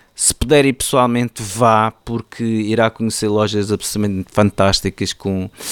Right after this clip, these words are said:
com pessoal especializado, com pessoal profissional, e além disso, se precisar de serviços de reparação, são profissionais altamente competentes, para não falar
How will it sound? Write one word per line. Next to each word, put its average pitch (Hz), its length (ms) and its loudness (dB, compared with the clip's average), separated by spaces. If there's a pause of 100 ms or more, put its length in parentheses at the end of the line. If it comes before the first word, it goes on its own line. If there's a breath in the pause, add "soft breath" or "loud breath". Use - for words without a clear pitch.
(260 loud breath)
com 104 280 0
pessoal 107 360 2
especializado, 104 1040 0
com 101 160 -6
pessoal 95 400 0
profissional, 98 840 -4 (360 loud breath)
e 110 120 0
além 117 300 4
disso, 110 300 -2
se - 80 -6
precisar 104 600 -2 (120)
de 104 340 -2
serviços 107 460 -2
de - 80 0
reparação, 98 680 0 (360 loud breath)
são 101 600 2
profissionais 101 600 0
altamente 101 340 -2
competentes, 98 600 -4
para - 160 -2
não 110 140 2
falar 107 420 0